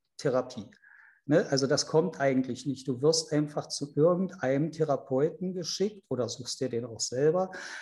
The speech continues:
Aber es gibt keine wirkliche differenzielle Indikation, warum du zum Beispiel jetzt gerade Verhaltenstherapie oder Tiefenpsychologie oder systemische oder transpersonale brauchst.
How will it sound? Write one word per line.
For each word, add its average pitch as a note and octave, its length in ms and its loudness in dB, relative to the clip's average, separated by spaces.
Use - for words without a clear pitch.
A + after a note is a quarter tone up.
Aber C3 200 2
es - 160 2
gibt - 320 -2
keine D3 560 2
wirkliche D3 720 0
differenzielle C#3+ 1080 -2
Indikation, C3+ 1000 -2
warum C3 460 2
du D3 100 -6
zum C3+ 240 -2
Beispiel C3 320 -2
jetzt C3 180 -6
gerade B2+ 200 -2
Verhaltenstherapie D3 1040 0
oder C3 220 0
Tiefenpsychologie C#3 1000 0
oder B2+ 220 2
systemische C3+ 720 -2
oder B2 180 -6
transpersonale A#2+ 880 -4
brauchst. - 500 -6